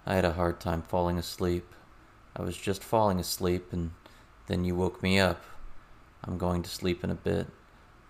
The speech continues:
I have my part-time job tomorrow night." "All right," she said.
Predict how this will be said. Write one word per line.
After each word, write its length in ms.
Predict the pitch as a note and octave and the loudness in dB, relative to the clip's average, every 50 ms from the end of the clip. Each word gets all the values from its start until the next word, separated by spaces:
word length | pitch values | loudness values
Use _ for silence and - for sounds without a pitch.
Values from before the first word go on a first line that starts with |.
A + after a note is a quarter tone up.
| - - | -10 -4
I 60 | F#2+ | -2
have 140 | G2 F#2+ G2+ | -2 0 2
my 100 | F#2 F2+ | 0 0
part-time 560 | - - G2 G2 F#2 - - F#2+ F#2 F2+ F2 | 2 4 4 4 4 4 0 -2 0 0 2
job 280 | F#2+ F#2 F#2 F2+ - - | 4 4 4 4 2 0
tomorrow 320 | - F2 F2 E2+ E2+ E2+ | -4 -2 0 0 0 0
night." 280 | E2+ F2 F2 F2 F2 - - - - - - - - - - - - - - - - - - - - | 0 0 -2 -2 -4 -8 -12 -20 -20 -20 -20 -20 -20 -20 -20 -20 -20 -20 -20 -20 -20 -20 -12 -4 0
"All 120 | C#4+ C4+ | 2 4
right," 280 | B3+ B3+ C4 C4 C4 - - A#3+ - - - - - | 4 4 2 0 -2 -6 -12 -20 -20 -20 -20 -20 -20
she 200 | - - - F2+ | -10 -4 -2 -2
said. 320 | E2+ - F#2 F2 F2 F2+ | 0 2 2 2 2 2